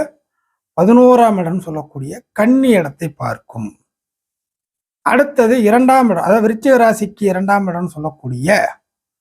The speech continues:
தனுசு வீட்டை பத்தாம் பார்வையாக பார்க்கும். இதுல இந்த இடம் வந்து பார்வையினால பார்க்கக்கூடிய இடத்தை நல்லது கெட்டது பலனை தரும். அதற்கு முன்னாடி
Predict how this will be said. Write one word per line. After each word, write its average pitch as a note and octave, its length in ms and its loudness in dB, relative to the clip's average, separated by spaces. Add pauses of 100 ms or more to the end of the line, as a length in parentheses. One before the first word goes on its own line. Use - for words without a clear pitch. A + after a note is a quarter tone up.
(500)
தனுசு B3 360 2
வீட்டை F3+ 340 0 (300)
பத்தாம் A3+ 520 0
பார்வையாக D3 380 -4 (140)
பார்க்கும். A2+ 420 -14 (1080)
இதுல G#3 300 2
இந்த G#3+ 160 2 (100)
இடம் A3+ 180 4
வந்து C4 140 0 (120)
பார்வையினால A3+ 760 2 (1080)
பார்க்கக்கூடிய B3 640 0 (140)
இடத்தை G3 400 -4 (1300)
நல்லது A3 280 2
கெட்டது E3+ 280 -2
பலனை D#3 320 -2
தரும். G#2 380 -12 (1080)
அதற்கு C#4 440 0
முன்னாடி G#3+ 500 -2